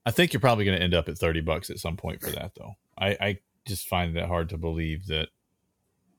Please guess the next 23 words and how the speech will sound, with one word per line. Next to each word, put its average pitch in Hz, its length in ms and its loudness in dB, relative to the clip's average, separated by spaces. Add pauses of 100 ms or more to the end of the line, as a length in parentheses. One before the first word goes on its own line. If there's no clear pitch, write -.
(1900)
like, 107 180 4
I 120 80 4
know 135 120 6
they're 107 120 4
losing 90 300 4
money 80 260 2
on 76 100 0
Game 78 260 2
Pass, 127 480 -8
and 82 460 -2 (440)
I 87 80 -4
just 87 220 -4 (100)
find 87 220 2
it 90 80 0
hard 85 240 0
to 80 60 -4
believe 82 320 -2
that 82 100 -4
they're 82 100 -2
not 85 400 0
at - 120 -8
some 85 200 -4
point. 82 300 -4